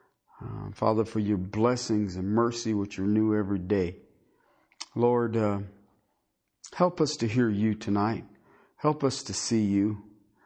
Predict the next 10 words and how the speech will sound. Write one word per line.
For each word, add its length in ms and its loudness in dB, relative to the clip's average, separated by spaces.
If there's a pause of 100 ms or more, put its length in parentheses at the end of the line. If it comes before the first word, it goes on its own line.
(300)
Uh, 160 -8
help 320 2
us 220 2
to 160 0
draw 500 2
to 240 -10
you. 460 2 (280)
Um, 440 -12 (880)
and, 360 -10
uh, 260 -12